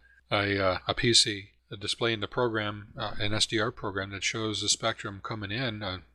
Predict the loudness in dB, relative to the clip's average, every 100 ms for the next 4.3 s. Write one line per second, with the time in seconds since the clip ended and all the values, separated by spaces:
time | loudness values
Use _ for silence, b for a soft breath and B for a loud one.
0 | -20 -20 -6 -2 0 -2 2 2 2 -2
1 | -6 -8 -10 -2 2 2 -2 -14 _ 2
2 | 4 4 2 0 2 4 4 0 0 0
3 | 0 0 0 -2 -2 -2 -2 0 0 0
4 | 2 0 -2